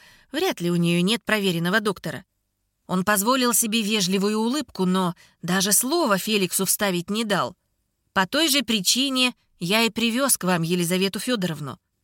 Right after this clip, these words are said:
Вместе, полагаю, любое горе пережить легче». «Полностью с вами согласен», громко объявил Николай Юсупов — Стоило его высокой фигуре возникнуть в дверях.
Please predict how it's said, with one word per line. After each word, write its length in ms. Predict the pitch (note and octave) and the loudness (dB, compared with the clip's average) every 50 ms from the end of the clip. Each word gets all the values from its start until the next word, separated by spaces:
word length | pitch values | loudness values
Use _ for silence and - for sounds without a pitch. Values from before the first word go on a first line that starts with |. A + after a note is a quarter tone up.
| _ _ - | _ _ -10
Вместе, 560 | E3 E3 F3 A3 C4 D4 C4+ - - - F3 | -6 -4 0 0 2 2 0 0 -2 -4 -4
полагаю, 640 | - F3+ F#3 F#3 F#3 F3 F3 F3+ F#3 F3+ F3 F3 F3 | -2 0 0 2 0 2 2 0 2 2 2 0 0
любое 480 | F3 F3 E3+ F#3+ C#4 - C#4 A3 F#3 | 0 0 0 0 0 2 2 0 -2
горе 340 | E3 E3 F#3 A3 B3 A#3+ A#3 | -2 -2 0 0 0 0 -2
пережить 720 | F#3 - F3+ E3+ E3+ E3 D3+ D3+ F3 G#3 A3 F#3 - - - - - _ _ _ | -2 -2 -2 -2 -2 -2 -2 -2 -2 -2 -2 -4 -8 -12 -14 -20 -20 _ _ _
легче». 560 | - D#3+ E3 G#3 A#3 - - - - - F3 - _ _ _ _ _ _ _ _ _ _ _ _ _ _ _ _ _ _ _ | -4 -2 -2 -2 -2 -2 0 0 0 -2 -2 -10 _ _ _ _ _ _ _ _ _ _ _ _ _ _ _ _ _ _ _
«Полностью 560 | - A3 B3+ E4 F4 E4 E4 D#4 - - D4 | -2 2 2 2 2 2 0 -2 -2 0 -2
с 80 | C#4 - | 0 2
вами 220 | C4 D4 D4 C#4 | 2 2 2 2
согласен», 640 | C4+ - C#4 C4 B3 C#4 C4+ A#3 - - - - - - _ _ _ _ _ _ _ _ _ | 0 0 0 0 0 0 0 0 -2 -4 -8 -12 -16 -20 _ _ _ _ _ _ _ _ _
громко 460 | F#3 F3+ A#3 D#4+ E4+ E4+ - D#4 D4 | 0 2 2 2 2 2 2 4 4
объявил 420 | C#4+ A#3 A#3+ C#4+ C4+ C#4+ D#4 D4+ | 4 2 0 -2 -2 -2 -2 0
Николай 480 | C#4 C4+ B3+ - C4+ C4+ C4+ C#4 C#4 C#4 | -2 -2 0 0 0 2 2 2 2 0
Юсупов — 600 | C#4 C#4 - - C#4+ C4 - - F#3 F3 - - _ _ _ _ _ | 0 0 0 0 0 -2 -2 -2 -2 -2 -4 -8 _ _ _ _ _
Стоило 420 | - - - - B3 B3+ B3 A3+ A3+ | -6 -2 2 4 4 4 4 4 4
его 280 | A#3 A#3 A3+ A#3+ C4 | 2 2 2 2 2
высокой 460 | A#3 A#3 A3+ - C4 C4 G#3+ A#3+ A3+ | 2 2 2 2 2 2 2 0 -2
фигуре 500 | G3+ - A3+ A3 F#3+ G#3 B3+ C#4+ C4+ C4+ | 0 0 -2 -2 -2 -2 -2 0 0 2
возникнуть 580 | B3 B3 A#3+ A3 A3+ A#3 A3 - - A3 G#3+ F#3+ | 0 0 0 0 0 -2 -2 -2 -2 -2 -2 0
в 60 | F#3+ | -2
дверях. 480 | F#3 G3+ A#3 A3+ G3+ E3+ D#3+ - - | 0 0 0 0 0 0 -2 -6 -10